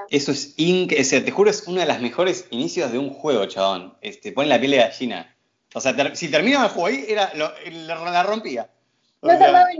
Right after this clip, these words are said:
Speaker 2: cinco minutos del juego, ¿viste? Tipo, era todo
Speaker 1: No, no.
Speaker 2: cinemático.
Speaker 1: Pero encima, me encanta cómo la nena abre la puerta y el velador, la sombra del abuelo zombificado, o sea,
Speaker 2: Sí.
Speaker 1: increíble. Y se escucha tipo, un,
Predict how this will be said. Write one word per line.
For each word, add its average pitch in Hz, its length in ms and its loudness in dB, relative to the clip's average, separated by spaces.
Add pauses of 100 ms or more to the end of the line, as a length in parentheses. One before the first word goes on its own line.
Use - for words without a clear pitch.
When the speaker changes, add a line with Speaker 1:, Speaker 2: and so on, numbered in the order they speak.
Speaker 2:
cinco - 380 -2
minutos 277 420 4
del 240 200 2
juego, 240 280 4
¿viste? 294 240 -2
Tipo, 247 200 -2
era 277 180 4
todo 277 120 6
Speaker 1:
No, 302 100 0
no. 277 60 2
Speaker 2:
cinemático. 247 380 2 (920)
Speaker 1:
Pero 143 160 -4
encima, 165 720 -6
me 123 160 -4
encanta 180 380 -2
cómo 170 220 -6
la 131 140 -2
nena 151 260 -4 (320)
abre 180 240 0
la 151 180 0
puerta 156 600 -4 (200)
y 135 140 -4
el 131 160 0
velador, 175 800 0 (380)
la 123 220 -2
sombra 175 460 0
del 127 160 -2
abuelo 147 680 -2
zombificado, 127 1400 -2 (180)
o 135 60 -20
sea, 113 480 -2 (840)
Speaker 2:
Sí. 175 60 -6
Speaker 1:
increíble. 180 840 0
Y 120 60 -4
se - 100 -8
escucha 151 240 -10
tipo, 147 140 -6
un, 139 140 -4